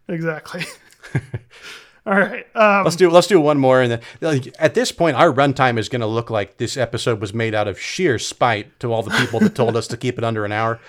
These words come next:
Speaker 2: <laughs>
Speaker 1: Yeah. Well
Speaker 2: I apologize, folks. We'll be better in the future.
Speaker 1: Yeah. So yeah, you're right, though. We're gonna make this the last one.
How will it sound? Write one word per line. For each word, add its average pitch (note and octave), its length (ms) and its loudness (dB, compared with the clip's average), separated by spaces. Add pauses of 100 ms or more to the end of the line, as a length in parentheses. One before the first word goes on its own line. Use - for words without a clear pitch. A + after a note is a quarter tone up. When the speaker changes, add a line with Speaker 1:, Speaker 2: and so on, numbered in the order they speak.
(280)
Speaker 2:
<laughs> B2+ 120 -4
Speaker 1:
Yeah. F#3 220 -4 (320)
Well G#3 300 4
Speaker 2:
I G3 100 6
apologize, D3+ 540 6
folks. C#3 360 0 (800)
We'll E3 180 -2
be D3+ 100 4
better A#2 280 2
in G2 80 -2
the F#2+ 60 -6
future. G#2 400 -6 (120)
Speaker 1:
Yeah. - 100 -14
So G#3+ 160 0
yeah, F3 160 -4 (100)
you're A3+ 160 2
right, G#3 240 2
though. F#3+ 180 -2
We're G3 140 -4
gonna G#3+ 120 0
make G#3 120 -4
this G#3 160 -4
the G#3 60 -8
last F3+ 340 -4
one. E3 320 -8